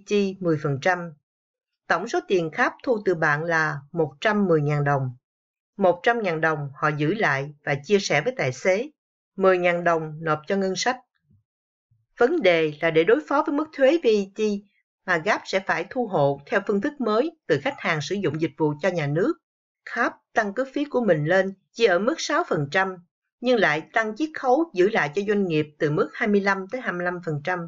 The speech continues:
lên hơn từ hai mươi bảy đến ba mươi hai phần trăm, tùy theo hợp đồng của từng nhóm tài xế. Bằng cách này, công ty Gap vừa giữ được mức giá cạnh tranh, không thay đổi quá nhiều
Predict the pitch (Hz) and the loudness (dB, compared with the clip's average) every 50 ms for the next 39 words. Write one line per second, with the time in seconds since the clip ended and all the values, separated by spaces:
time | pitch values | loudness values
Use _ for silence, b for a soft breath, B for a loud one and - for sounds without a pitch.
0 | 156 - _ _ _ _ 208 208 226 226 226 220 220 233 220 220 214 208 202 - | -12 -18 _ _ _ _ 0 2 2 2 2 0 0 2 2 2 2 0 -2 2
1 | - 170 160 147 143 170 202 202 196 185 165 143 131 143 185 214 262 262 233 196 | 2 2 2 2 0 -2 0 0 0 0 0 0 0 -2 -4 -6 -8 -2 0 0
2 | 180 185 190 202 180 175 175 160 139 131 123 - 185 180 180 175 175 - _ _ | 0 0 -2 -4 -4 -4 -4 -4 -6 -4 -2 0 0 0 -2 -6 -10 -14 _ _
3 | _ _ _ _ - 180 170 156 151 - 214 196 190 151 - 156 165 160 147 143 | _ _ _ _ 2 4 4 4 2 -2 -2 -2 -2 -2 0 0 -2 -2 0 -2
4 | 139 202 202 - 151 139 147 160 - 262 277 - 131 123 - - 175 170 180 233 | -4 -4 -4 -2 -2 0 0 0 0 0 0 -2 -2 -2 -2 -2 0 0 0 -2
5 | 285 - _ _ _ _ _ _ _ _ _ _ _ _ _ _ _ 180 175 165 | -4 -12 _ _ _ _ _ _ _ _ _ _ _ _ _ _ _ -4 -2 -2
6 | 156 151 151 247 277 - - 175 170 160 147 139 131 - _ _ _ _ _ - | -2 -2 -4 -6 -6 -4 -2 0 2 2 0 -2 -4 -8 _ _ _ _ _ 0
7 | 262 262 254 277 262 240 - - 294 370 - - 196 175 156 131 143 160 233 240 | 0 0 0 -2 -4 -2 0 0 0 0 0 0 0 0 2 2 0 0 2 2
8 | 175 151 135 147 208 262 - - 240 240 311 - - 147 143 147 147 - 208 202 | 2 2 2 0 -4 -6 -2 2 2 2 2 0 -2 -2 -2 -4 -2 -2 -2 -2
9 | 196 190 185 - _ _ _ _ - - 254 247 226 269 247 214 151 135 147 170 | -2 -4 -8 -14 _ _ _ _ -4 -2 -2 -2 0 0 2 4 4 2 2 2
10 | - 269 262 302 320 269 202 170 160 147 135 139 - | 0 0 0 2 2 2 2 2 2 0 0 -4 -8